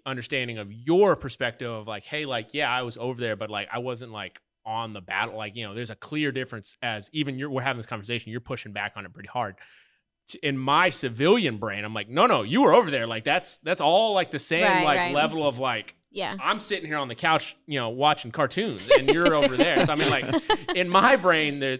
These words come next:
Speaker 1: you know, again, it could just be my naivety, but it, it's the, the clear differential there. I'm like,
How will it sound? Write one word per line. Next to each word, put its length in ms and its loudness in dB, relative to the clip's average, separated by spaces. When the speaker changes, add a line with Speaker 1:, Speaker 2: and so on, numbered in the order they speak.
Speaker 1:
you 120 -2
know, 120 0
again, 260 -2
it 180 -18
could 160 -2
just 200 -6
be 100 -6
my 340 -6
naivety, 520 -6
but 300 -6
it, 240 -6
it's 200 -12
the, 260 -12
the 160 -10
clear 420 -8
differential 600 -10
there. 160 -8
I'm 100 -12
like, 240 -16